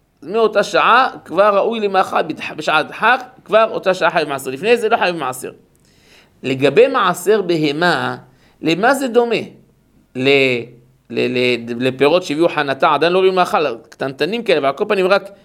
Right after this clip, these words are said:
נוצרו, זה נוצר הפרי, זה נקרא, או כמו שליש. אמר רבי יוסי, הדה אמרת, מ-, זאת אומרת, מתוך הדברים שלנו שלמדנו,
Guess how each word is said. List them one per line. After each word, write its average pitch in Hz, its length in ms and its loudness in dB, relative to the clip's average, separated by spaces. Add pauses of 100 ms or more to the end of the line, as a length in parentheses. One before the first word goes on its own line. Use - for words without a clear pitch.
(320)
נוצרו, 175 640 0 (540)
זה 160 320 4
נוצר 196 380 2
הפרי, 196 320 -2
זה 208 160 2
נקרא, 208 420 0 (540)
או 185 320 2
כמו 147 140 -8
שליש. 233 440 -4 (460)
אמר 208 160 2
רבי 220 120 -2
יוסי, 175 260 2
הדה 185 380 2
אמרת, 131 580 -8 (400)
מ-, 151 160 -4
זאת 214 300 2
אומרת, 170 320 0
מתוך 170 300 -2
הדברים 180 320 -2
שלנו 175 280 -2
שלמדנו, 147 580 -2